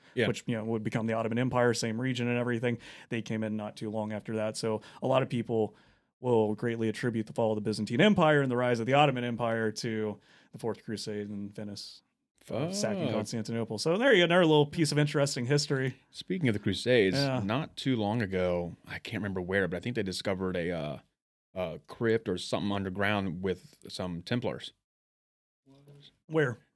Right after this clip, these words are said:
Speaker 1: I can't fucking remember where it was at, but they discovered
Speaker 2: Like,
Speaker 1: some bodies
Speaker 2: like,
Speaker 1: of
Speaker 2: like
Speaker 1: it.
Speaker 2: in
Speaker 1: And
Speaker 2: Virginia?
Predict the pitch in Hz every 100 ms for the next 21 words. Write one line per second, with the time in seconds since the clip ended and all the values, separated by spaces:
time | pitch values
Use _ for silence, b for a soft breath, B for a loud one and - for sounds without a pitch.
0 | _ - 95 98 - - - - - -
1 | - - 98 98 98 98 90 95 98 98
2 | - 92 95 - 104 123 107 92 92 98
3 | 95 98 - 101 131 120 135 151 160